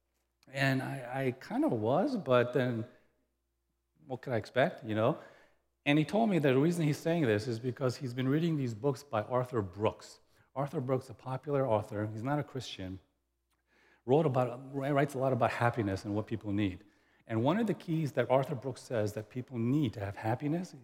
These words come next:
guess what? Friends. They need friends. Did you know, according to one study, the average adult has roughly sixteen people that they would classify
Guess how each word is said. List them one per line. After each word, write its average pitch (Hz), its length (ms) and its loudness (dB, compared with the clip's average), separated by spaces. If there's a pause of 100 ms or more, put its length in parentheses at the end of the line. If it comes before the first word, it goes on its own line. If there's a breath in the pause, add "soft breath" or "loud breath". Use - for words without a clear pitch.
(160)
guess - 180 -14
what? 92 300 -4 (400)
Friends. 92 400 -8 (1160)
They 110 100 -6
need 120 240 -2
friends. 90 480 -10 (1700)
Did 180 160 6
you 240 80 8
know, 127 460 6 (180)
according 185 420 4
to - 140 4
one 143 200 4
study, 131 540 2 (840 soft breath)
the 131 160 -4
average 185 500 2
adult 120 580 2 (200)
has 123 260 2
roughly 120 560 4 (160)
sixteen 151 880 0 (320)
people 92 500 -4 (680)
that 104 100 -10
they 120 140 4
would 117 160 0
classify 117 520 -4